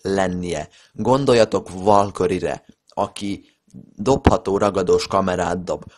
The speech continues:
Gondoljatok Buckra, aki az egyetlen, aki egy fegyveren hoz egyszerre shotgunt és assault rifle-t is. Vagy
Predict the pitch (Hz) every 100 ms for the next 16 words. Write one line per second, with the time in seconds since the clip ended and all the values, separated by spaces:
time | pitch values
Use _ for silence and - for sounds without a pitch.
0 | _ 104 147 151 139 127 110 98 98 113
1 | 104 - - 80 - _ _ 98 95 110
2 | 87 104 - 123 110 101 - 95 - 98
3 | - 95 95 90 _ _ - _ - 113
4 | 110 - 101 95 98 98 98 104 - 98
5 | 92 - 98 - 98 92 87 104 101 90
6 | 82 87 - _ - 87 82 101 - 92
7 | 82 85 80 - 80 80 78 - - -
8 | _ - 98 95 92